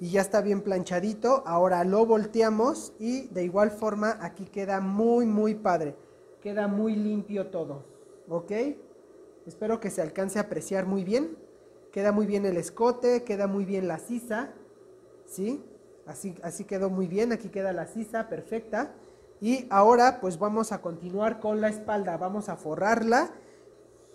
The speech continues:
Muy bien, pues aquí tenemos la espalda. Lo que vamos a hacer ahorita, vamos a forrar toda la parte superior, que sería esta.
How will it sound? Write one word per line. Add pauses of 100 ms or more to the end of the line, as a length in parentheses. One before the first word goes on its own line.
(1700)
Muy
bien,
pues
aquí
tenemos
la
espalda. (340)
Lo
que
vamos
a
hacer
ahorita,
vamos
a
forrar (180)
toda
la
parte
superior,
que
sería
esta.